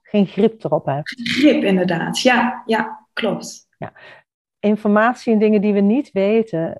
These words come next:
Speaker 1: kan ons best wel, eh, onzeker maken.
Speaker 2: Ja.
Speaker 1: Ja. En dan is er maar één manier. Dat is om de stoute schoenen aan te trekken en gewoon je cyclus, eh, dus, eh, te meten.
Speaker 2: Precies, ja.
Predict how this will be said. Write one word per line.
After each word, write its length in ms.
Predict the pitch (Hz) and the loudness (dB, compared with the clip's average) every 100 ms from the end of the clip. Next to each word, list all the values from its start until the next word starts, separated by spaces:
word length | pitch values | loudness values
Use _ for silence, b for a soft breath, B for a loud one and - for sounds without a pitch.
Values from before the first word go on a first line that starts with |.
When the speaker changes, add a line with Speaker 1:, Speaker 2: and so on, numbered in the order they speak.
| - | -4
Speaker 1:
kan 220 | 311 285 | -2 0
ons 200 | 208 180 | 0 0
best 240 | 202 196 | -2 -2
wel, 400 | 185 170 170 165 | -2 0 2 0
eh, 180 | 165 160 - | 0 0 0
onzeker 500 | 175 196 240 180 156 | 2 2 2 -2 -4
maken. 480 | 143 147 - 165 - | -6 -8 -8 -10 -10
Speaker 2:
Ja. 400 | 220 233 233 226 _ _ _ | -8 -6 -8 -14 _ _ _
Speaker 1:
Ja. 240 | - 208 - b b b b b _ | -10 -10 -10 b b b b b _
En 200 | 220 220 | 0 2
dan 120 | 220 | 2
is 120 | 226 | 2
er 80 | 220 | 2
maar 120 | 208 | 2
één 160 | 208 233 | 2 2
manier. 560 | 226 208 190 185 240 - _ _ _ _ _ _ _ _ _ _ _ | 2 2 2 0 -4 -8 _ _ _ _ _ _ _ _ _ _ _
Dat 240 | - 208 208 | 0 0 0
is 120 | 202 | 2
om 220 | 202 190 | 4 4
de 220 | 185 180 | 4 2
stoute 340 | 180 - 196 196 | 0 0 0 0
schoenen 300 | - 220 185 | 0 2 2
aan 100 | 185 | 0
te 120 | 180 | -4
trekken 480 | - 175 - 165 - | -4 -4 -2 -6 -2
en 180 | 202 202 | -2 2
gewoon 440 | 202 185 180 185 | 4 4 4 2
je 80 | 185 | 0
cyclus, 580 | - 202 175 170 - 170 | 0 0 2 2 2 0
eh, 140 | 160 156 | 0 2
dus, 380 | 160 160 - | 2 0 0
eh, 220 | 165 165 - | 0 0 -4
te 180 | - | -2
meten. 500 | 170 214 311 - 165 _ _ _ | 2 2 0 -4 -8 _ _ _
Speaker 2:
Precies, 540 | 262 233 294 202 - | -8 -4 -2 -2 -2
ja. 440 | 254 262 - - | -2 -2 -2 -10